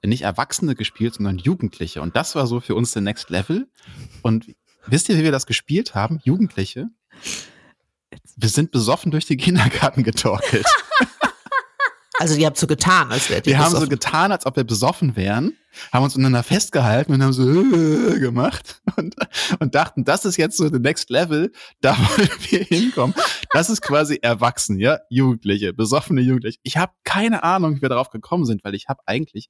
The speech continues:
Speaker 1: in meinem Leben keine besoffenen Jugendlichen, glaub ich, erlebt, aber es muss irgendwie, ich mein, gut, ich bin im, im Ruhrgebiet groß geworden, ja, im Ruhrpott. Äh, ich hab, ich hab, äh, Diepels Altflaschen gesammelt auf dem Spielplatz, um mich, um mir dafür was an der Bude zu holen, so was zum Naschen, ne?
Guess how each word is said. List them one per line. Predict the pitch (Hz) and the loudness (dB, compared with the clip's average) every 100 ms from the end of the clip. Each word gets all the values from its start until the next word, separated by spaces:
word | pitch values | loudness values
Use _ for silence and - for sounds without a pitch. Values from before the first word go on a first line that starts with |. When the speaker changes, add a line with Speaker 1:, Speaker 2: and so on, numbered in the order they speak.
| _ - - | _ -20 -8
Speaker 1:
in | 95 | -4
meinem | 95 98 | -2 -2
Leben | 95 135 104 _ | -2 -2 -4 _
keine | - 120 | -4 -4
besoffenen | 104 98 117 87 | -2 -4 -4 -4
Jugendlichen, | 104 135 - 85 90 | -4 -4 -6 -14 -14
glaub | - 110 95 | -4 -2 -4
ich, | - | -8
erlebt, | 80 80 120 - | -8 -6 -6 -4
aber | 104 | -2
es | 101 123 | -2 -2
muss | 151 | -4
irgendwie, | - 123 120 117 | -6 -8 -6 -8
ich | - | -6
mein, | 104 104 | -6 -6
gut, | - 90 | -8 -12
ich | - | -6
bin | 98 - | -8 -6
im, | 92 - | -12 -4
im | 95 | -4
Ruhrgebiet | 95 104 92 85 | 0 -2 -4 -10
groß | _ 87 - | _ -10 -10
geworden, | 80 82 80 92 | -8 -8 -6 -8
ja, | |
im | - 92 | -6 -6
Ruhrpott. | 85 87 - 165 _ - - _ - | -6 -8 -8 -10 _ -20 -20 _ -4
Äh, | 90 87 - _ - | -2 -2 -8 _ -10
ich | - 110 | -6 -4
hab, | - - | -6 -8
ich | 101 | -6
hab, | 98 _ | -6 _
äh, | 98 95 95 95 - - | -4 -2 -2 -4 -8 -2
Diepels | 131 101 90 - | 0 0 -2 -2
Altflaschen | 92 - - 95 - 95 | -2 -2 -4 -4 -2 -4
gesammelt | 95 90 95 92 | -6 -4 -4 -4
auf | - 90 | -4 -4
dem | 90 | -8
Spielplatz, | - 98 - 95 95 | -6 -8 -4 -6 -6
um | 92 92 | -8 -8
mich, | 92 - | -8 -8
um | 92 | -4
mir | 95 92 | -4 -2
dafür | 92 - 90 90 | -4 -4 -6 -4
was | 92 - | -6 -6
an | 92 | -4
der | 87 | -4
Bude | - 92 87 | -4 -6 -6
zu | 87 | -8
holen, | 90 82 80 | -6 -6 -8
so | - 80 - | -14 -18 -14
was | 92 | -12
zum | - 85 82 - | -8 -8 -10 -6
Naschen, | 85 - 82 | -6 -6 -6
ne? | 139 | -6